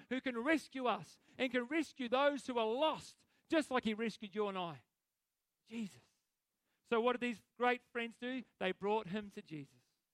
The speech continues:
They brought him to Jesus. Jesus saw their faith. This is after he's been lowered down through the roof. You know what? They did whatever it took. They started smashing up their roof and they put their friend down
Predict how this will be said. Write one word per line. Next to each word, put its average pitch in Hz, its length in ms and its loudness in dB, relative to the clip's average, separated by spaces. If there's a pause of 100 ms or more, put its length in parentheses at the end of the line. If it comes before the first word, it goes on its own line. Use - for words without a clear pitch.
(320)
They 180 80 2
brought 190 240 -2
him 196 80 -6
to 180 80 -8
Jesus. 165 340 -6 (760)
Jesus 262 340 2
saw 277 200 2
their 254 180 4 (180)
faith. 220 300 4 (360)
This 180 120 -6
is - 60 -8
after 190 300 2
he's 160 100 -4
been 165 200 -6
lowered 175 300 0
down 175 260 -2
through 180 180 -8
the 180 80 -4
roof. 214 140 2 (180)
You 240 60 -18
know 262 140 4
what? 269 140 4
They 254 100 6
did 285 220 0
whatever 269 380 4
it 254 160 2
took. 302 220 4 (260)
They 226 100 4
started 262 360 0
smashing 277 460 -2
up 254 100 0
their 247 200 2
roof 269 220 -2
and 233 80 -12
they 220 80 -2
put 254 200 -6
their 233 100 -4
friend 247 280 -6
down 233 300 -2